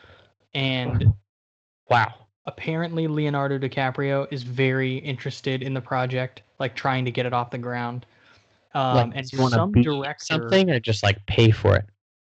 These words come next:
Speaker 1: I don't know if he wants to be in it.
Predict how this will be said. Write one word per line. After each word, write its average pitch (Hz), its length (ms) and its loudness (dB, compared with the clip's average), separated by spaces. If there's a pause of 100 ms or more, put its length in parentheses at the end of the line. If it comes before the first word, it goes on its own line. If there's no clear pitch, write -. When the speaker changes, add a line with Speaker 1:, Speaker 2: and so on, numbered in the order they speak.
(680)
Speaker 1:
I 233 80 0
don't 269 160 -2
know 160 160 2
if 156 80 -8
he 175 100 -10
wants 156 300 -8
to 156 100 -8
be 135 560 -12 (380)
in 139 200 -6
it. 240 240 -8